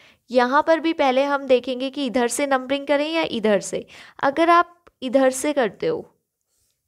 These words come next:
इधर से, तो वन, टू, थ्री, फ़ोर and फ़ाइव, ठीक है। तो नेमिंग में कौन कौन से डिजिट आएंगी, वन and थ्री,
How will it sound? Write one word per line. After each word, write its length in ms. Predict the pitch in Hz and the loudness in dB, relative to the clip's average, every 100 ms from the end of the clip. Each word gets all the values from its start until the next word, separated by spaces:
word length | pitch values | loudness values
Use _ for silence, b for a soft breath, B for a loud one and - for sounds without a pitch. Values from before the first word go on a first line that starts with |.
| _ _ _ - | _ _ _ 0
इधर 220 | 247 233 | 4 4
से, 200 | 233 240 | 2 -2
तो 180 | 247 277 | 0 0
वन, 440 | 233 226 240 277 285 | 2 2 2 -2 -10
टू, 340 | 269 254 254 269 - | -8 -6 -6 -8 -12
थ्री, 420 | - 254 247 269 | -10 -8 -6 -8
फ़ोर 580 | - - - 233 247 269 | -10 -6 0 2 2 2
and 200 | 254 247 | -4 -6
फ़ाइव, 380 | 240 - - - - - - b b b b _ | -6 -2 -2 -2 -12 -12 -12 b b b b _
ठीक 160 | 285 277 | -8 0
है। 160 | 302 302 | 0 0
तो 220 | - 262 262 - _ - | -2 -2 -4 -14 _ -4
नेमिंग 360 | 240 233 262 277 | -2 0 -4 -4
में 120 | 302 | 0
कौन 240 | 294 254 | 2 0
कौन 200 | 247 269 | 0 -2
से 120 | 269 294 | -2 -4
डिजिट 340 | 269 247 262 | -4 -6 -2
आएंगी, 420 | 269 247 240 262 | 0 0 -4 -8
वन 420 | 277 208 220 233 302 - | -6 0 0 0 -4 -4
and 200 | 254 262 262 | -4 -4 -10
थ्री, 220 | - | -8